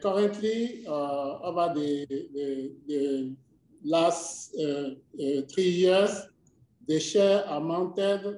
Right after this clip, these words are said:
the share increased from sixty-three percent to seventy-two percent. So only, uh, twenty-eight percent of, uh, agricultural pro-, products traded within Africa are still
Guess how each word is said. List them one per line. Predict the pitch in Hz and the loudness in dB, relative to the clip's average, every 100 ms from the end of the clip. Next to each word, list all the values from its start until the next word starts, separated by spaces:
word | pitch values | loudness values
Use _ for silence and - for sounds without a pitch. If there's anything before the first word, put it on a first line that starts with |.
| - 156 151 156 - | -8 -4 -2 -4 -6
the | 156 | -6
share | - 208 202 | -2 2 4
increased | 170 - 196 185 190 190 - | 2 -2 -4 -2 -2 -4 -6
from | 170 160 | -4 -2
sixty-three | 160 165 - 175 - 214 214 | -4 -14 -16 -16 -4 -2 2
percent | 175 156 190 185 185 | 2 2 0 -2 -4
to | - 160 | -2 -2
seventy-two | 160 180 165 165 160 - 190 185 | 0 0 0 0 -4 -2 -2 0
percent. | 143 - - 240 - - _ _ _ _ _ _ _ _ - | -2 0 -4 -4 -12 -20 _ _ _ _ _ _ _ _ -4
So | 170 165 | 2 2
only, | 208 214 220 226 226 - - _ 170 | 4 2 2 0 -2 -8 -16 _ -2
uh, | 165 165 160 - - | 0 2 0 -4 -4
twenty-eight | 202 185 202 202 233 226 - | -2 -2 -4 0 0 0 2
percent | 180 165 214 214 208 - | 0 0 -4 -4 -6 -4
of, | 175 170 - - _ _ _ _ _ _ | -2 -2 -4 -14 _ _ _ _ _ _
uh, | 165 160 - | -6 -6 -4
agricultural | 190 196 208 202 214 196 - - | -4 0 0 2 2 0 0 -2
pro-, | 175 196 - - - | -2 -2 -10 -18 -4
products | 202 185 165 - - - - - | -2 2 0 0 -10 -18 -14 -4
traded | 202 196 180 139 | 0 2 0 0
within | 160 180 190 151 120 - _ _ 170 | -6 -2 -2 -2 -4 -14 _ _ -10
Africa | 170 202 202 208 185 190 - | -8 -8 -6 0 0 0 -6
are | 160 151 147 143 | -6 -4 -2 -4
still | - - 190 190 185 | -10 -8 0 2 2